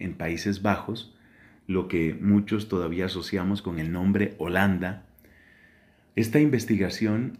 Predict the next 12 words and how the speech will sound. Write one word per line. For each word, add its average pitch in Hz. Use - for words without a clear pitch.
arrojó 107
como 160
conclusión 107
que 123
se 110
deben 147
suspender 110
todas 143
las 104
adopciones 113
del 95
extranjero. 87